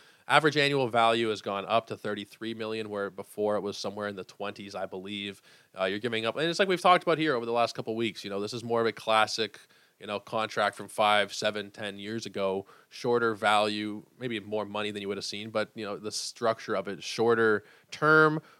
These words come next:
with a higher annual value. It's the contracts, I think, that make the most sense. Now, the thing with Carlos Correa is now he's in a little bit of a pickle because he's gonna be thirty-four years old at the end of this contract, kind of an in-between age of,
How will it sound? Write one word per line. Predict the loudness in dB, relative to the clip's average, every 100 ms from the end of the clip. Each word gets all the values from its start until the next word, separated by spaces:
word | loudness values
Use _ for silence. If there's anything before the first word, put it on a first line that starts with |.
| -8
with | -8
a |
higher | 2 4 4 2
annual | -2 -4 -4 -6
value. | -2 2 2 0 -6 -10 _ _ _ _ _ -14
It's | -10
the |
contracts, | 0 2 6 6 6
I | 4
think, | 4 0
that | 0
make | 0 -6 _
the | -12
most | 0 2 2 0
sense. | 2 2 2
Now, | 0
the | 0
thing | 2 2
with | 4
Carlos | 6 6 4
Correa | 0 4 6 4
is | 0 -6 -6
now | -4 -2
he's | -2 -4
in |
a | -6
little | -2 0
bit | 0
of | 0
a |
pickle | -6 -6 -6 -6 -8
because | -10 -10 -8
he's | -2
gonna | 0
be | 2
thirty-four | 2 2 2 0 0
years | 0 0 -4
old | -4
at | -4
the | -4
end | -4
of | -4
this | -6
contract, | -2 -2 0 4 4 4 -2 _ _ -20 _ _
kind | 0 4
of | 4
an | 4 2
in-between | -2 -2 -2 -4 -4 -2 -2
age | -2 -2 0 0 -2 -6
of, | 0 2 2 -4